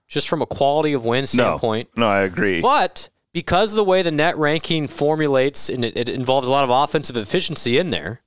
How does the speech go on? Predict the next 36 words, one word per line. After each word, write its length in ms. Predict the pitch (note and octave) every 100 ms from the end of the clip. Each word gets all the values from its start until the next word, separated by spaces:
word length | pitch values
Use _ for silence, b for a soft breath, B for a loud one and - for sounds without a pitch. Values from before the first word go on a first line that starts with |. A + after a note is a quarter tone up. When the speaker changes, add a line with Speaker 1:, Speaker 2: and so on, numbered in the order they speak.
| -
Speaker 2:
Yeah, 200 | D3+ A2
and 80 | A#2+
Iowa's 360 | C3+ A#2+ G2+ - _ A2+
elite 360 | G2 B2+ D3+ -
Speaker 1:
And 80 | B2
Speaker 2:
there. 60 | C3
Speaker 1:
they 60 |
are 80 | B2+
great 340 | A2 F3 B3 - C#3
at 60 |
Speaker 2:
Yeah. 80 | A2
Speaker 1:
that. 220 | G#2 A#2
They 160 | - C#3+
are 100 | F3+
actually 300 | E3+ - C#3+
seven 380 | - D#3 D#3 E3+
spots 300 | - D#3 -
higher 260 | C3+ D3
than 100 | D3
Iowa 280 | B2 B2 A#2+
State 220 | - B2+
in 60 | B2+
the 60 | C3
net 180 | E3
rankings. 640 | - G2+ F2 - - - - _ _ _
Speaker 2:
Which 160 | A2 A2+
is 80 |
Speaker 1:
So 140 | E3+ D#3
Speaker 2:
wild. 260 | G#2 F2+
Speaker 1:
I 140 | D#3 G3
know 340 | G#3 B3 A#3+
it'll 340 | G#3+ G3 C#3+ _ _ _ _ _ _ _ _ _ _ _ -
hopefully 460 | - E3+ F#3 F3 C#3+
play 300 | - D3+ D#3+
itself 420 | D3+ D#3 D3 -
out 340 | B2+ C#3+ D#3